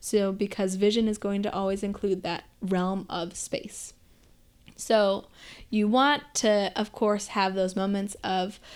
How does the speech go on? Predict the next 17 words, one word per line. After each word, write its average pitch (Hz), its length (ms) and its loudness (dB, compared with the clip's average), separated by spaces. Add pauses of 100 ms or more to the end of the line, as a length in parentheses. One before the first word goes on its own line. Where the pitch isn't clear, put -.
(200)
connection. 202 500 2
I'm 202 120 2
not 202 180 0
saying 196 320 2
just 185 260 -2
create 208 320 2
space 190 380 2
between 202 380 0
how 196 180 2
close - 380 -4
you 202 120 0
are 233 160 0
from 202 340 4
your 190 200 2
kid 220 480 6
to 196 140 4
you, 214 500 4